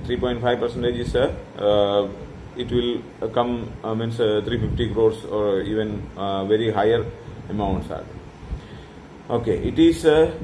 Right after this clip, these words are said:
important to understand the meaning of fiscal deficit and the G D P. So l-, now we need to know, when you have to understand about fiscal reforms, uh,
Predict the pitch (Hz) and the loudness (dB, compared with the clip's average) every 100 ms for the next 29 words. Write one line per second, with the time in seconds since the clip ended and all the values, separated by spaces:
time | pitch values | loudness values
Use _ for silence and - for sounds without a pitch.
0 | - - - - - - - - - 143 | -14 -16 -18 -14 -14 -14 -14 -14 -4 2
1 | 156 180 185 202 196 147 147 151 - 139 | 6 8 6 4 4 4 2 0 0 2
2 | 135 143 143 147 180 165 143 165 160 - | 2 2 2 2 0 0 0 -2 -2 0
3 | 175 131 123 143 143 107 120 117 113 139 | 2 2 2 -2 -2 -4 -2 -2 0 2
4 | 139 104 107 95 120 117 117 117 123 123 | 2 0 -2 -2 -2 -2 -2 -4 -2 -2
5 | 120 120 120 117 127 - 123 117 120 147 | -2 -4 -4 -4 -4 -4 -4 -2 -2 -4
6 | 147 - 113 117 117 120 113 123 117 123 | -6 -6 -4 -2 -2 0 -2 -2 -4 -4
7 | 123 131 120 113 113 113 120 - 113 127 | -4 -4 -4 -2 -4 -6 -6 -4 -2 -4
8 | 127 113 - 147 | -2 -4 -4 -6